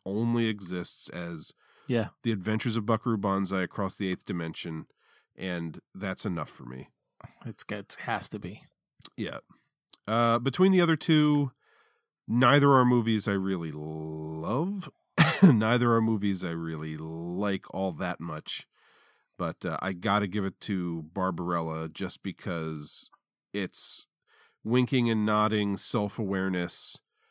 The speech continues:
Speaker 1: makes it easier <laughs> to watch than Zardoz, which, um,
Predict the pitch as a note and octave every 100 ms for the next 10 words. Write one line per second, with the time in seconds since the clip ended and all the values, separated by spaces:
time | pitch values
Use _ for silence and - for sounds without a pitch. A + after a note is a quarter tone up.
0 | _ _ - G2 G2 - - G2 - _
1 | _ _ _ _ _ _ _ _ - A#2
2 | G#2 A2+ C#3+ C3 C3 - A2 - - A2+
3 | F#2+ F#2 F2+ E2 D#2 D2+ D#2 - _ _
4 | _ _ _ _ - G2 E2+ - - E2+
5 | D#2 C#2+ C#2+